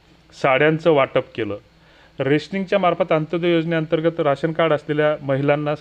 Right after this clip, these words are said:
काही जिल्ह्यामध्ये साड्या वाटप केल्या, तर काही जिल्ह्यांमध्ये आचारसंहिता लागू झाल्यामुळे ते वाटप थांबवण्यात आलेलं आहे आणि अशातच आदिवासी महिलांना या जिल्ह्यात सुद्धा आठ तालुक्यात एकूण ह्या साड्यांचं वाटप करण्यात आलं.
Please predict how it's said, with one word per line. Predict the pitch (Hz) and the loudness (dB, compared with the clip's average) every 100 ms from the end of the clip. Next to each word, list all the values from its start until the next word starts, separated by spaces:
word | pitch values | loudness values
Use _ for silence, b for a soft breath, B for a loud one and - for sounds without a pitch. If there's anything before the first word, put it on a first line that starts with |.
| - - | -10 -6
काही | 139 151 | -4 -2
जिल्ह्यामध्ये | 151 143 139 135 | -2 -2 -2 -4
साड्या | 135 127 123 147 | -6 -4 0 0
वाटप | 143 156 151 | 0 -4 -4
केल्या, | 143 131 117 - b b b - | -2 -2 -2 -6 b b b -12
तर | |
काही | 123 131 139 | -6 -4 -4
जिल्ह्यांमध्ये | 139 139 139 139 135 135 | -4 -2 -2 -2 -2 -2
आचारसंहिता | 123 107 - - 139 139 | -4 -2 -4 -2 -4 -2
लागू | 127 123 127 | -2 -2 -4
झाल्यामुळे | 123 131 131 131 | -6 -4 -6 -6
ते | |
वाटप | 127 120 - - | -4 -4 -6 -8
थांबवण्यात | - 127 143 175 170 | -4 0 0 2 0
आलेलं | 135 131 | 0 0
आहे | 127 113 113 b b b - | -2 -4 -14 b b b -4
आणि | 131 | 0
अशातच | 123 127 165 160 170 - | 0 2 0 2 0 0
आदिवासी | 139 127 165 175 175 | -4 0 2 2 0
महिलांना | 175 151 151 151 156 139 127 b b b b _ _ | 0 0 2 0 -2 -4 -8 b b b b _ _
या | 135 139 | -4 -4
जिल्ह्यात | 143 143 156 | -4 -2 -2
सुद्धा | 156 147 | -2 0
आठ | 135 139 - | 0 0 0
तालुक्यात | 147 147 156 127 - - | 0 0 0 -2 -4 -12
एकूण | 143 - 147 | -12 -6 -4
ह्या | 143 | -2
साड्यांचं | 143 127 139 143 147 | -2 -2 -2 -2 0
वाटप | 131 - 175 | 0 -2 -2
करण्यात | 170 156 143 | -2 -2 0
आलं. | 131 123 | 0 -2